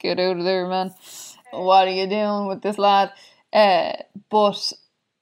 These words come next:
as the stories in the novel go, it's a lovely narrative thread. Like, it's,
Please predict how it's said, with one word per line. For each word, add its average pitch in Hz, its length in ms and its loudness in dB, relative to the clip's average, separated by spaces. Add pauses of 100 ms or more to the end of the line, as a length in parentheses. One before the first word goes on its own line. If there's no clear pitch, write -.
(180)
as 214 220 6
the 208 60 -6
stories 208 360 -2
in 196 60 -6
the 190 60 -4
novel 190 320 0
go, 180 360 2
it's - 140 -8
a 202 60 0
lovely 185 680 -2
narrative 185 500 -4
thread. 190 460 -4 (140)
Like, 196 200 -6
it's, - 200 -12